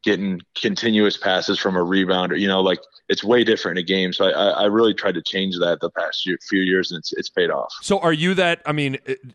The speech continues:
Speaker 2: it's, it's the cliche from a lot of coaches, but, uh, I actually think it's really true of, like, are you one of those guys that you, everything you do is game speed? Like, you don't do a lot of, a lot of, you know, people do the slow
Speaker 1: Yeah.
Speaker 2: half speed
Speaker 1: <laughs>
Speaker 2: stuff. Like, when you're out there and it's,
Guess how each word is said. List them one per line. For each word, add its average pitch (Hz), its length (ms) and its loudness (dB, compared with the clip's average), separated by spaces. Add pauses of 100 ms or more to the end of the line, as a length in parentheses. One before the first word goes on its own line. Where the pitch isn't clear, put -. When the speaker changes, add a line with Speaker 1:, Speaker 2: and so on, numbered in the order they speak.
Speaker 2:
it's, 127 400 -4
it's 123 320 -6
the 110 460 -4 (320)
cliche 151 400 0
from 135 120 -4
a - 40 -4
lot 123 120 -2
of 113 60 -6
coaches, 131 420 -2
but, 120 200 -2
uh, 110 80 -2 (100)
I 117 120 -2
actually 120 220 -6
think 110 140 -6
it's 110 140 -6
really 110 200 -2
true 117 460 0
of, 101 160 -8
like, 113 180 -4
are 123 60 2
you 131 160 0
one 170 100 2
of 165 60 0
those 160 160 -2
guys 139 520 -2
that 117 400 -2 (220)
you, 127 360 0
everything 139 340 0
you 139 100 -2
do 127 340 2
is 95 180 -6
game 107 400 -6
speed? 82 480 -10
Like, 107 200 -6
you 135 100 0
don't 135 200 -2
do 131 160 0
a - 20 2
lot 113 300 -2
of, 98 300 -4 (340)
a 117 100 -6
lot 117 200 -2
of, 113 140 -2
you 139 100 -2
know, 131 160 2
people 143 240 -4
do 135 140 -6
the 123 100 -6
slow 131 760 2
Speaker 1:
Yeah. 120 80 -6
Speaker 2:
half 131 320 -2
speed 135 260 -8
Speaker 1:
<laughs> 131 60 -4
Speaker 2:
stuff. 123 300 0
Like, 127 160 -2
when 135 120 -4
you're 185 160 2
out 175 240 0
there 156 180 2
and 139 80 -2
it's, 143 200 -4